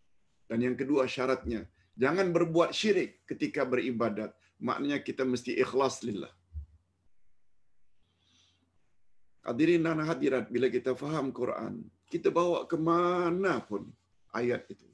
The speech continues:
dia akan ke situ, ke situ juga. Agar amal diterima, kita kena buat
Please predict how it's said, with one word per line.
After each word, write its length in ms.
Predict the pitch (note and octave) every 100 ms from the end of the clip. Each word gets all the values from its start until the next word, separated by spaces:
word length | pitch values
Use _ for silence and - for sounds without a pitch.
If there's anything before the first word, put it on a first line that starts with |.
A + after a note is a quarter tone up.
| _ _ _ - _ _ _ _ _ _
dia 180 | - B2+ E3
akan 160 | F3+ F3
ke 80 |
situ, 320 | F3+ F3 E3+ F3
ke 140 | F3
situ 320 | F3 E3+ F3+
juga. 260 | E3 E3 - - _ _ - - - - - _ _ _ _ _ _ _ _ - - _ - -
Agar 320 | G2+ A2+ A2
amal 320 | A2+ D#3 E3+ D#3
diterima, 560 | D#3 D#3 C#3+ A2 G2+ - - _ _ _ _ - - - - _
kita 240 | - B2 C3+
kena 180 | C#3 C3
buat 380 | B2+ C#3 A2